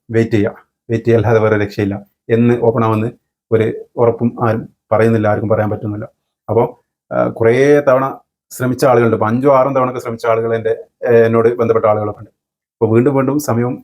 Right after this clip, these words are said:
സൗകര്യവും ക്ഷമയൊക്കെ ഉള്ള ആളുകൾ ശ്രമിച്ചുകൊണ്ടിരിക്കുക. ഇനി അതല്ല, ഈ വിസക്ക് കാത്തിരുന്ന് എനിക്ക് വേറൊരു വിസ ഖത്തറിലോ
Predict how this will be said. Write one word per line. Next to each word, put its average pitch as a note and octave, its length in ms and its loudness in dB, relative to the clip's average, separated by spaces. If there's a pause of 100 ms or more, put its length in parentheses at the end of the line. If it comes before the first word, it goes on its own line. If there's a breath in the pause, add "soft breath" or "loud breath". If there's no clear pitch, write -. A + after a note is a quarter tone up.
(120)
സൗകര്യവും A#2 500 0 (160)
ക്ഷമയൊക്കെ A2+ 360 0
ഉള്ള A2 120 4
ആളുകൾ A2 200 0
ശ്രമിച്ചുകൊണ്ടിരിക്കുക. G2+ 640 -2 (540)
ഇനി C#3 100 2
അതല്ല, C#3 280 4
ഈ C3 180 -2
വിസക്ക് B2+ 340 -6
കാത്തിരുന്ന് A#2+ 560 0 (480)
എനിക്ക് A#2 220 0
വേറൊരു B2 260 2
വിസ A2+ 160 -2
ഖത്തറിലോ A2+ 440 0